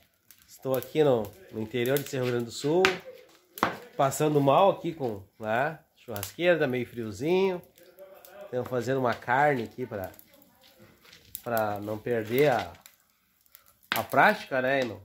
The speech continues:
churrasco gaúcho. É, hoje <clears throat> foi um dia tranquilo, fui a Camaquã, muitas pessoas no comércio em Camaquã, o uso da máscara é obrigatório,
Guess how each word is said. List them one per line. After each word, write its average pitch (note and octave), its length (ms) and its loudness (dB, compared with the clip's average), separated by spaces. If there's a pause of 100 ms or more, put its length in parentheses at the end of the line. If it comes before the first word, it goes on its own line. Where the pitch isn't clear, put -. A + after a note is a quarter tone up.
(280)
churrasco B2 420 -4
gaúcho. C#3 560 -8 (1120)
É, B2 440 2
hoje A#2 680 -2 (320)
<clears throat> F3 400 0
foi B2 180 -6
um A#2+ 60 -4
dia A#2 140 -4
tranquilo, G#3+ 760 -4 (760)
fui B2+ 100 0
a A2+ 80 0
Camaquã, F3 880 -2 (720)
muitas C3 460 -4
pessoas A#2 760 -6 (600)
no G#2+ 60 -18
comércio A#2 500 -2
em - 40 -18
Camaquã, C3+ 680 -2 (1000)
o B2 60 -6
uso B2+ 220 -2
da B2 100 4
máscara A#2 380 2
é A2 40 0
obrigatório, B2+ 840 2